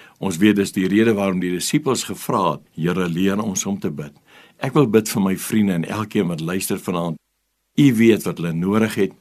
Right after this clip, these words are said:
U ken daardie hartskreet vanaand. U ken daardie begeertes. Maar ek wil bid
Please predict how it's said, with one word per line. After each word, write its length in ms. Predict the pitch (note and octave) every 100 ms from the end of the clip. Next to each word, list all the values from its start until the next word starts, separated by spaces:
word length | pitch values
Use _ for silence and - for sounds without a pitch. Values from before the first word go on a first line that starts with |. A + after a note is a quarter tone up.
| _
U 100 | C#3
ken 220 | - A#2+ G2+
daardie 380 | F2+ E2+ F#2 D#2
hartskreet 880 | F#2 A2 - - - A#2 A#2+ A#2 -
vanaand. 600 | F#2+ E2 D#2+ - - _
U 120 | -
ken 260 | B2 C#3 A#2+
daardie 240 | G#2+ G#2+
begeertes. 920 | G#2 - - C3+ A#2+ G2 - D2+ - _
Maar 160 | G2+
ek 60 | C3
wil 100 | C#3
bid 160 | A2+